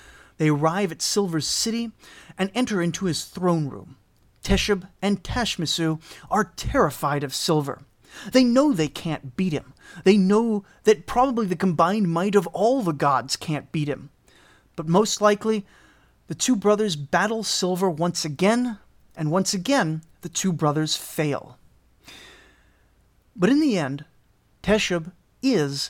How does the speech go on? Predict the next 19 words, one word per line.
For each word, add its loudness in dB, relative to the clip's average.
victorious. -4
Whether 4
through -2
battle, -2
trickery, -4
or 2
both, 0
Silver 0
is -2
deposed -2
from 0
his 2
heavenly -2
throne, 0
and 2
the -2
cosmos 0
is -2
returned -2